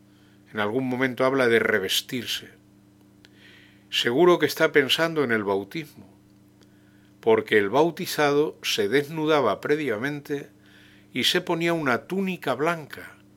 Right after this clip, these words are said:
se revestía de la blancura de Jesús para bautizarse. Hoy todavía en el bautismo, a los bebés les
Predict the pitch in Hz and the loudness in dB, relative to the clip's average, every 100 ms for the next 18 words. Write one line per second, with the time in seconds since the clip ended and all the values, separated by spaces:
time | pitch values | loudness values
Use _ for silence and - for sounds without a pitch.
0 | _ _ - - - - - - 107 117 | _ _ -20 -20 -20 -20 -10 -2 0 4
1 | 147 147 143 - 165 147 143 139 _ _ | 6 6 2 -4 -4 -4 -4 -8 _ _
2 | _ _ _ _ _ _ _ - 110 107 | _ _ _ _ _ _ _ -10 0 2
3 | 101 95 95 90 - 131 127 110 95 - | 2 0 -4 -6 -6 -2 0 -2 -4 -8
4 | - 123 127 - - 104 95 92 90 - | -12 -12 -14 -16 -2 0 0 -2 -6 -10
5 | - - 113 - - - - - _ _ | -12 -8 -8 -8 -14 -16 -20 -20 _ _
6 | - - - - - - - - - - | -20 -20 -20 -20 -20 -20 -20 -20 -20 -8
7 | - 127 120 127 120 117 143 156 131 101 | -2 0 0 0 2 2 2 0 0 -2
8 | 95 95 - - 117 147 175 202 - _ | -2 -4 -6 -12 -12 -14 -16 -16 -20 _
9 | - - 92 104 104 113 131 151 165 - | -20 -12 -4 -4 -2 2 4 4 0 -10
10 | - _ _ _ - _ - - - - | -16 _ _ _ -20 _ -20 -20 -20 -20
11 | _ - - _ - _ _ _ _ _ | _ -20 -20 _ -20 _ _ _ _ _
12 | _ - 117 107 107 101 98 - - | _ -10 0 4 6 4 2 -2 -8